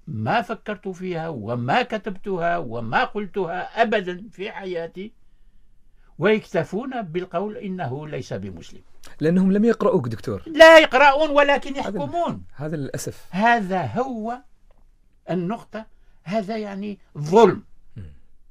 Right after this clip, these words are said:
Speaker 1: وشوف ال-، المسافة بين كلمة أبو حيان، أبي حيان،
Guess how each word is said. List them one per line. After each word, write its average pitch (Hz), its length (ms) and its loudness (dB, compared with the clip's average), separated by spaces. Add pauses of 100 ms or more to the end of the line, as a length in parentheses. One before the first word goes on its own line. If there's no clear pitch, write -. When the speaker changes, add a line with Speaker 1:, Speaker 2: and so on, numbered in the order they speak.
(1500)
Speaker 1:
وشوف 233 480 -6
ال-، 175 280 -4 (260)
المسافة 196 760 -2 (960)
بين 208 560 0 (1120)
كلمة 226 480 -4 (140)
أبو 160 400 -4
حيان، 147 460 -8
أبي 135 380 -10
حيان، 120 480 -10